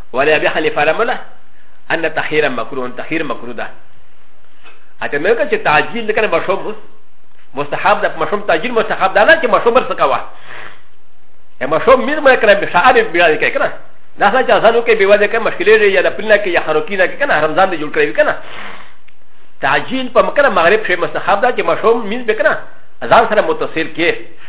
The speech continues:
دا نه چې مشروب کنه څه کوه کنه په مدګار شي مشروب مې کا اذان کا. تخیر مکروه ده چې اذان دې وکړو کنه. په اذان نه بعد کنه به ته په سټکیږي وځي کنه استای کې به شي مونږ کې دا مکروه ده تخیر.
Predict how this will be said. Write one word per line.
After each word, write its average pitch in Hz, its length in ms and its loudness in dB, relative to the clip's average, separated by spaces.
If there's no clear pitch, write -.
دا 196 80 6
نه 247 100 6
چې 233 80 2
مشروب 190 400 2
کنه 175 260 4
څه 156 40 -2
کوه 170 260 4
کنه 285 160 2
په - 120 -6
مدګار 147 400 0
شي - 60 -4
مشروب 139 340 -4
مې - 100 -8
کا 127 80 -2
اذان 135 300 -2
کا. 104 140 -6
تخیر 302 320 0
مکروه 247 300 2
ده 214 160 6
چې 202 80 0
اذان 202 340 6
دې 233 40 8
وکړو 214 240 6
کنه. 294 220 0
په 135 120 0
اذان 220 180 6
نه 233 80 6
بعد 214 260 8
کنه 214 120 2
به 185 100 2
ته 220 180 2
په 214 140 -2
سټکیږي 202 440 2
وځي 185 240 2
کنه 143 160 0
استای 180 280 2
کې 190 120 -2
به 156 60 -4
شي 147 100 -6
مونږ 139 200 -4
کې 185 160 -2
دا 147 120 2
مکروه 143 320 -4
ده - 220 -2
تخیر. 107 240 -8